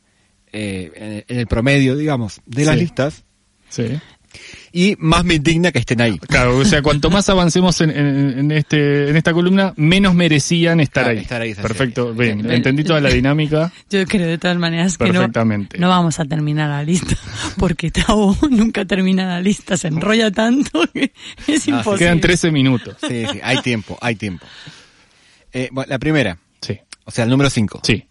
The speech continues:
Speaker 1: Number five.
Speaker 2: Sí.
Speaker 1: Friends.
Speaker 2: Sí.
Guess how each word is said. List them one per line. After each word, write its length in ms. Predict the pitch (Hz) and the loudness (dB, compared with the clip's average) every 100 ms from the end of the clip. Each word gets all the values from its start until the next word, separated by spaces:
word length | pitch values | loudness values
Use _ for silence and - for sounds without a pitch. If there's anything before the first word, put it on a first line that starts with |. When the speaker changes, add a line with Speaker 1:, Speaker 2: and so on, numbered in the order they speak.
| _ _ | _ _
Speaker 1:
Number 280 | 117 139 127 | -2 0 0
five. 320 | - 92 50 - _ - | -2 -6 -8 -16 _ -10
Speaker 2:
Sí. 240 | - - _ _ _ _ _ | -8 -8 _ _ _ _ _
Speaker 1:
Friends. 480 | - 131 98 - - _ _ _ _ _ _ _ _ _ - | 0 0 0 -6 -18 _ _ _ _ _ _ _ _ _ -10
Speaker 2:
Sí. 280 | - 90 | -6 -6